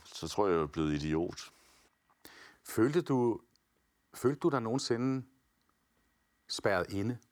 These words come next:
Speaker 2: Og
Speaker 1: Ja, bestemt da. Altså, du, du, du, du tog din, du kunne jo ikke gøre, hvad du ville. Selvfølgelig gjorde du da det, og det der, det var da en, en oplevelse, som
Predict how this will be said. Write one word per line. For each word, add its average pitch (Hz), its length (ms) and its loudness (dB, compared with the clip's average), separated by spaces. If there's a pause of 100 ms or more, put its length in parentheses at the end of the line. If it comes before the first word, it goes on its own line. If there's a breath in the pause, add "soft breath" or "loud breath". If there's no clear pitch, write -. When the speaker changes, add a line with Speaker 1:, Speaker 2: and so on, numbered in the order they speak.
(680 soft breath)
Speaker 2:
Og 101 300 2 (1080)
Speaker 1:
Ja, - 80 -10
bestemt - 540 -6
da. 107 100 -4 (760 soft breath)
Altså, - 220 -10
du, 73 100 -4
du, 69 220 -10 (160)
du, 78 80 -6
du 71 260 -10
tog 101 480 0
din, 78 260 -6 (600 soft breath)
du - 80 -8
kunne 78 120 0
jo 80 60 4
ikke 104 120 -2
gøre, 92 220 0
hvad 90 140 -4
du 85 140 -8
ville. 82 400 -4 (920 soft breath)
Selvfølgelig - 480 -4
gjorde 90 220 -2
du 78 120 -8
da 82 160 -4
det, 110 200 -2
og 76 180 -8
det 82 140 0
der, 80 380 -2 (1500 loud breath)
det 80 140 -2
var 87 60 0
da 85 160 0
en, 78 400 -6
en 80 160 -2
oplevelse, 90 560 -2
som 85 260 -4